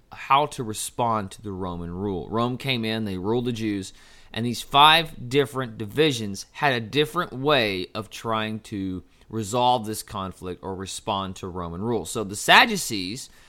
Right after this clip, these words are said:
uh, for example, they were the religious elite who were given authority by Rome to hold religious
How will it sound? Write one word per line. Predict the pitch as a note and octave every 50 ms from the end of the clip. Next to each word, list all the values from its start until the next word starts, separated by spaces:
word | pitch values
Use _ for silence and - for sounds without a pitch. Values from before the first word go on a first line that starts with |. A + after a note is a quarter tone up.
| - - - -
uh, | - A#2 A#2 A2+ A2 G#2+ G#2+ G2+
for | - A#2+
example, | A2+ G#2+ A#2+ A#2 A#2 C3 B2
they | C#3+ D3
were | D3 D3 C#3+
the | C3+ B2
religious | A#2+ A#2+ B2+ C#3 C#3+ C3 C#3+ C3+ B2+
elite | - A#2+ C3 C3 D3+ F#3 G3+ E3+ -
who | C3 B2
were | A#2 A#2+
given | A2+ C#3+ E3+ E3+ D#3+ C3+
authority | A#2 - - - G#3 A#3 B3+ B3 A3+ F#3
by | C#3+ - C3 B2
Rome | A#2+ A2 G#2 G2+ G2 G2 G#2 -
to | -
hold | - - - D#3+ E3+ F3+ D#3+
religious | D#3 D#3 C3+ B2+ A#2 A#2+ B2+ -